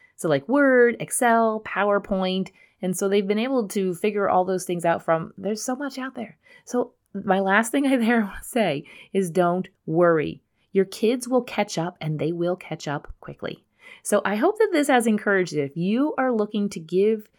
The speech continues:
your children an old-fashioned home education with either no or limited technology,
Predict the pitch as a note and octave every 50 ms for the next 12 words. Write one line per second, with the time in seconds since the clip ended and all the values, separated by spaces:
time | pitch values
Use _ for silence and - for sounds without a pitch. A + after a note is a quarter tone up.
0 | _ _ _ _ _ _ F3 E3+ F3 F3+ G3 G3 - - D3+ C#3+ C#3 - C#3+ D3
1 | D#3 - E3 E3 - - F3+ F#3+ G#3+ A3 A3 G3+ - - - F#3+ D#3+ F3+ F#3+ -
2 | - - G#3 F#3+ F#3 F#3 F#3+ F#3+ F#3+ F#3 - - - _ _ _ - - D#3+ E3+
3 | F3+ G3 G#3 - F3+ F3 E3+ - G#3 - - D3 C3 C3+ - - - C#3+ C#3 C#3+
4 | D3 - _ _ _ _ - D#3+ D3+ D#3 E3 D#3+ D#3 - _ - - E3 D#3 D#3
5 | D3 D#3 D3+ D#3 D#3+ E3 G3 A3 A#3+ A#3+ A#3 A3+ A3+ A3+ A3 A3+ D#3+ D3+ D#3 D3
6 | D#3 E3+ G3+ A3 A3+ A#3 A3 A3+ A3 A3 - G3+ F#3+ F#3+ F#3+ F3+ F#3 G3+ G#3+ A3+
7 | A#3+ A3+ A3 C4 C#4 D#4+ E4